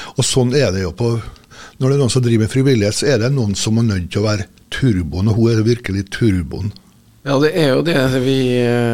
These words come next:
Speaker 2: skal vi få til nå, så må vi gjerne ta litt, eh, litt ekstra i. Eh, det er jo kjekt å være pensjonist, eh, oppi det her, eh, men har det ikke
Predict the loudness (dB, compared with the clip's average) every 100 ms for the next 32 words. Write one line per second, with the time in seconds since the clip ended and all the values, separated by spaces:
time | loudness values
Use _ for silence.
0 | 0 -2 -2 0 0 0 0 -2 0 0
1 | 0 0 2 0 0 0 -2 -4 -4 -4
2 | -4 -4 -2 -2 -4 -4 -4 -2 -2 0
3 | -2 0 -2 0 2 2 2 0 -2 -2
4 | -4 -2 -4 -4 -4 -2 -2 0 0 -2
5 | -2 0 -2 -4 -8 -2 0 0 0 0
6 | 0 0 -2 -4 -2 0 0 0 -2 0
7 | 0 0 0